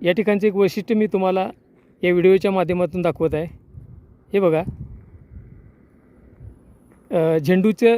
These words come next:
शेत आहे हे, झेंडूची फुलं केलेली आहेत. या शेतकऱ्याला द्यावं तेवढं धन्यवाद कमीच आहेत,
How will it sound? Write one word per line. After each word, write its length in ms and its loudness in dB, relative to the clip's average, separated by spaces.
शेत 240 -2
आहे 140 2
हे, 160 -4
झेंडूची 300 -2
फुलं 200 2
केलेली 320 0
आहेत. 100 -2
या 100 0
शेतकऱ्याला 680 0
द्यावं 260 4
तेवढं 200 6
धन्यवाद 400 0
कमीच 300 0
आहेत, 140 0